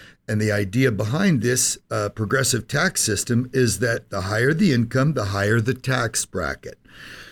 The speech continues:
So it just means that depending on your income, your income is taxed at several different rates instead of just one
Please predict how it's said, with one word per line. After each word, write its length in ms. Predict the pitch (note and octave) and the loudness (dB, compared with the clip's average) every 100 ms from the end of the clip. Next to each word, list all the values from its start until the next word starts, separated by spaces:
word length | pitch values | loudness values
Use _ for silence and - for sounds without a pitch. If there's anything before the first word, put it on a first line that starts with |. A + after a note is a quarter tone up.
| - _ _ | -20 _ _
So 240 | - A#2 G#2 | -4 -2 0
it 100 | G2 | 0
just 260 | C#3 - | 0 2
means 360 | C3 C3+ C3 F#2 | 2 4 2 2
that 180 | A2+ G#2 | -2 -4
depending 420 | G#2 C3 C3+ C3 | -4 0 2 2
on 180 | B2+ B2 | 2 2
your 140 | A#2 | 2
income, 600 | D#3+ G3+ A2+ G#2 A#2+ A#2 | 2 2 0 -4 -4 -6
your 240 | - A2+ A#2 | -8 -4 -2
income 380 | C#3 - C3+ C3 | -4 -4 -4 -4
is 140 | A2 | -6
taxed 400 | - A#2+ C3+ - | -4 -4 -4 -6
at 120 | G#2+ | -6
several 460 | - - B2 A#2+ B2+ | -2 -2 0 0 -2
different 420 | - B2+ B2 A2 | -2 -4 -4 -4
rates 360 | G#2+ C#3 D3 B2 | -2 -2 -2 -2
instead 380 | A2 - G2 C3 | -2 -2 0 2
of 180 | C3 | 0
just 400 | G2 A#2+ B2 A2+ | 0 0 2 -2
one 680 | G2 F#2+ G2 F#2+ F#2 F#2+ F2+ | -6 -6 -4 -4 -2 -4 -6